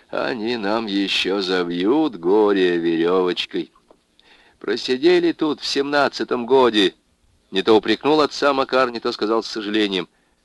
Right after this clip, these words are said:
«Про Сибирь». Емельян Спиридоныч посмотрел на сына, ничего не сказал,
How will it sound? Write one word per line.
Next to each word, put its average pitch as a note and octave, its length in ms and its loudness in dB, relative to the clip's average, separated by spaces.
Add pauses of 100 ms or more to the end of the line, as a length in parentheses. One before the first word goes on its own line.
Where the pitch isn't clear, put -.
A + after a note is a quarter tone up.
(140)
«Про B2+ 380 2 (1500)
Сибирь». G2 840 -2 (1040)
Емельян G#2 680 2
Спиридоныч G2+ 600 0
посмотрел G#2+ 480 0
на F#2+ 140 2
сына, F#2 380 0
ничего F#2+ 540 -2
не F#2 160 -4
сказал, F#2 540 0